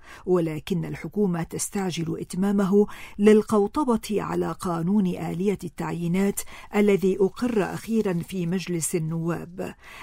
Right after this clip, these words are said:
علما أن هدفه إدخال الأكثر كفاءة وجدارة إلى ملاك الدولة بعيدا من انتمائه السياسي، فيما تعيينات الغد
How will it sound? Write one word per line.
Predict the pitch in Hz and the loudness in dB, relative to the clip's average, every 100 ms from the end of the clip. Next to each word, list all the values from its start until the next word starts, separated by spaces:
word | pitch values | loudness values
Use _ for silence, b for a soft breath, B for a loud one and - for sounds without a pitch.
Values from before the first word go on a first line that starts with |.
| B | B
علما | 165 196 208 165 156 - | 0 2 4 0 -4 -4
أن | 170 156 | -4 -2
هدفه | 139 156 185 208 175 233 240 B B 202 | -4 -6 -4 -4 -2 -2 -4 B B 0
إدخال | 202 - 277 269 | 0 -2 -4 2
الأكثر | 190 233 - - 220 | 2 0 -4 0 0
كفاءة | - 202 - 269 - 160 165 | 0 -4 -2 -4 -4 -6 -6
وجدارة | 165 165 180 160 202 202 175 | -4 -4 -4 -2 0 0 -2
إلى | - 185 170 | 0 0 0
ملاك | 165 165 190 214 175 | -2 -2 0 0 -4
الدولة | 147 175 165 87 B B B | -4 -4 -4 -8 B B B
بعيدا | 165 170 202 233 185 170 | -2 0 2 2 0 -4
من | 165 185 | -2 -2
انتمائه | 170 156 - 165 190 170 165 | -2 -6 -6 -4 -4 -4 -4
السياسي، | - - 160 156 - 160 180 - B B | -4 -6 -6 -2 -2 -4 -10 -18 B B
فيما | - - 214 180 156 165 | -12 -4 2 2 0 -4
تعيينات | - 160 156 170 170 175 170 | -4 -4 -4 -4 -4 -4 -6
الغد | 165 202 196 233 | -2 -2 0 0